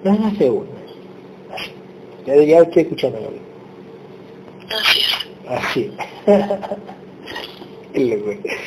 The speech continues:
Speaker 1: Este, mm, ya pronto, eh,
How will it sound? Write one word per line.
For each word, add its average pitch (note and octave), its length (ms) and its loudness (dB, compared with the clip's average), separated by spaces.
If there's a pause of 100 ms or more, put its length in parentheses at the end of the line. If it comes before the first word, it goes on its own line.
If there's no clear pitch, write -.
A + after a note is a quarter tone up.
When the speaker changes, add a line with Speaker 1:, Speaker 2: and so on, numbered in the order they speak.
(540)
Speaker 1:
Este, A2+ 1000 2 (680)
mm, D3 920 -4
ya D#3+ 400 8 (100)
pronto, F3 760 8
eh, C#3 420 4